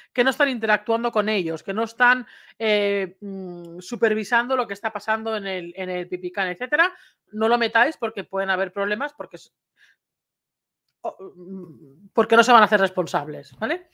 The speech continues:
Evidentemente tenéis que mirar qué tipo de energía hay en el, en el parque,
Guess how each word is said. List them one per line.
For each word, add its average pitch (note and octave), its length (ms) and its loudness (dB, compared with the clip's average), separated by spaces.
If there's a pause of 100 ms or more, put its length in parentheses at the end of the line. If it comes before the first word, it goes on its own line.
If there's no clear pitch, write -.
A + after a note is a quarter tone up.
(520)
Evidentemente C4 460 4
tenéis C#4 220 -2
que C#4 100 -4
mirar C4 260 2
qué A#3+ 120 -4
tipo A#3+ 180 -2
de A#3 80 0
energía A#3+ 540 -2
hay G#3 220 2
en G#3 120 -4
el, E3+ 380 -2
en F3+ 180 -6
el E3 140 -6
parque, - 420 -4